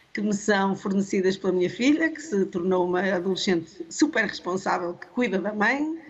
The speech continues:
e, e as rotinas são normais, todos, em contactos com todas as instituições. Estamos agora a montar uma nova resposta hoje mesmo e continuamos todos a trabalhar.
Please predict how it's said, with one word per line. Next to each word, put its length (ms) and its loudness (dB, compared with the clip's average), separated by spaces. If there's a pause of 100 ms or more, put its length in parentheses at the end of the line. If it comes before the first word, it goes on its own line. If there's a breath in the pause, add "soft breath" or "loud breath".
(420 loud breath)
e, 240 -2 (240)
e 480 -2 (180)
as 100 -2
rotinas 420 0
são 120 -6
normais, 600 0 (240)
todos, 460 0 (460)
em 100 2
contactos 440 0
com 100 -2
todas 300 -2
as 140 -2
instituições. 600 0
Estamos 300 -2
agora 260 2
a 20 0
montar 320 0
uma 100 -2
nova 240 -2
resposta 480 -4
hoje 300 2
mesmo 520 2 (560 loud breath)
e 540 0
continuamos 480 0
todos 180 -2
a 60 0
trabalhar. 460 0